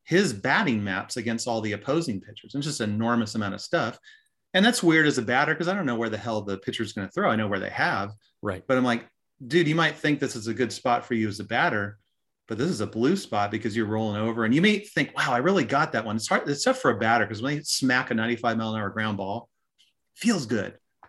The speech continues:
Speaker 1: You know, it doesn't feel good to run back to the dugout, but you're like, "I got that." You know, I almost just a little bit more. And it's, "No, you didn't. You're not, that's not a good place to swing." And you see that, I mean, you know, again, I'm not gonna take much credit, if any, but he learned which,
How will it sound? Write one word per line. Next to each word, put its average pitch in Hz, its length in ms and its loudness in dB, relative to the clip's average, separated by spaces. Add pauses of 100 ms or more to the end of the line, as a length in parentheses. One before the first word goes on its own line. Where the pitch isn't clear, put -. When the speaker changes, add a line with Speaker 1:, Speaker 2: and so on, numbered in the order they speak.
(200)
Speaker 1:
You 127 60 4
know, 139 160 4
it 151 40 0
doesn't 202 200 4
feel 196 180 4
good 170 120 6
to 156 60 2
run 147 140 2
back 143 140 4
to 135 80 -6
the 110 80 -2
dugout, 165 180 0
but 113 60 -4
you're 107 100 -4
like, 120 100 -10
"I 165 60 -4
got 170 300 -4
that." 117 260 0
You 131 60 -2
know, 139 140 -2
I 147 100 2
almost 151 400 -4
just - 160 -6
a 147 60 2
little 180 240 2
bit 160 180 0
more. 151 260 0
And 110 100 0
it's, - 320 -8 (240)
"No, 131 140 2
you 120 140 4
didn't. 101 280 -4
You're 123 140 2
not, 117 320 0
that's 127 180 -4
not 131 140 2
a 117 60 -2
good 104 320 -4 (120)
place 107 260 -4
to - 60 -12
swing." 110 460 -4 (320)
And 117 360 2
you 143 160 2
see 196 240 2
that, 127 280 0
I 156 60 2
mean, 170 300 -2 (240)
you 127 100 -4
know, 107 100 -4
again, 113 240 2
I'm 107 80 4
not 104 140 0
gonna 104 140 -8
take 101 220 -10
much - 380 -12
credit, 101 280 -6
if 101 200 -10
any, 120 440 0 (320)
but 127 260 0 (220)
he 143 220 -2
learned 139 340 6
which, 120 440 -2